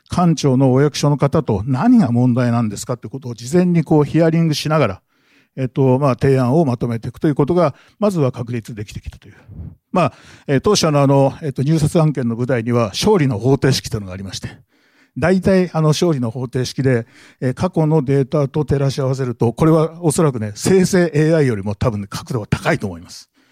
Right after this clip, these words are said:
勝利の方程式で、これはいける。この案件は、えっと、当社の理念にはあまりかなわないから、まあ、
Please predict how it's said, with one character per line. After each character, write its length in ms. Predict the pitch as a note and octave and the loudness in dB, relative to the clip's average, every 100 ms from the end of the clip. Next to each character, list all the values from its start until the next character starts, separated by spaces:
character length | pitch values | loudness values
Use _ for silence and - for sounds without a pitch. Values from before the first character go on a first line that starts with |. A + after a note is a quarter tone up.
| _ _ | _ _
勝 220 | - F#3 | -2 0
利 60 | D3+ | 0
の 100 | A2+ | 0
方 100 | C#3 | -2
程 240 | B2+ C#3+ | -4 -4
式 200 | B2 - | -4 -4
で、 200 | B2+ B2+ - - _ | -4 -4 -6 -20 _
こ 140 | - | 0
れ 100 | E3+ | 2
は 140 | F#3+ F3 | 4 2
い 100 | A#2 | -4
け 140 | G2+ | -10
る。 80 | F#2 _ _ _ _ _ _ _ | -16 _ _ _ _ _ _ _
こ 120 | - E3+ | -8 -4
の 100 | G#3 | -2
案 160 | G#3+ | -2
件 260 | G#3 G3 G3+ | 0 0 0
は、 280 | G3+ E3 - | 0 0 -4
え 60 | C#3+ | -10
っ 40 | |
と、 200 | - C#3+ | -6 -6
当 200 | - F#3 | -2 -4
社 160 | F3+ D3+ | -4 -4
の 200 | C3+ G#2+ | -4 -4
理 80 | C3+ | -6
念 240 | D3+ C3+ G#2+ | -4 -2 -4
に 100 | G#2+ | -6
は 180 | G2+ - | -10 -8
あ 80 | F3+ | -4
ま 120 | G#3 | -4
り 120 | F#3+ | -4
か 180 | - D#3+ | -6 -4
な 60 | |
わ 140 | F3 F3 | -2 -2
な 100 | C3+ | -4
い 80 | A#2+ | -6
か 120 | B2+ | -6
ら、 220 | A2 - - | -6 -8 -4
ま 100 | F#3 | -2
あ、 100 | C#3 | -2